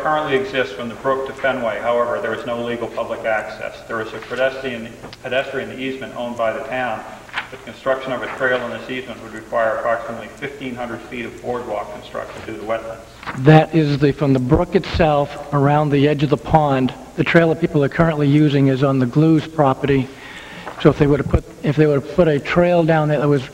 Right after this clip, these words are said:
Speaker 2: uh, totally on town property, it would have to be a boardwalk along the edge of the pond itself, not when you get up on the high ground. That was the, that was the boardwalk that they were referring to in that.
Speaker 1: Oh, okay.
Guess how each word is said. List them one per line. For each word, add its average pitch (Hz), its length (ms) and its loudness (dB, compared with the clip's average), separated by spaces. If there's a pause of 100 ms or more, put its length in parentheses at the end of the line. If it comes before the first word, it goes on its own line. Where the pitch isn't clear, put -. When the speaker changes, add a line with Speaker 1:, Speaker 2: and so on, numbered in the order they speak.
(460)
Speaker 2:
uh, 135 340 4 (280)
totally 180 340 6
on 151 160 2
town 156 320 2
property, 151 460 2
it 135 100 -4
would 139 180 2
have 143 200 0
to 156 60 0
be 143 120 4
a 139 80 0
boardwalk 135 760 0 (540)
along 143 320 6
the 139 120 6
edge 135 120 0
of 135 60 -6
the 135 60 0
pond 139 380 2
itself, 131 540 0
not 143 180 2
when 147 100 2
you 143 60 4
get 135 80 4
up 135 140 0
on 131 80 2
the 127 80 2
high 135 180 4
ground. 127 400 0 (320)
That 135 120 6
was 139 120 2
the, 143 80 0
that 143 220 4
was 139 160 2
the 139 60 2
boardwalk 123 460 2
that 131 100 -4
they 135 80 2
were 127 60 4
referring 131 360 2
to 127 160 -2
in 123 100 4
that. 123 300 2 (520)
Speaker 1:
Oh, 120 360 -4
okay. - 180 -10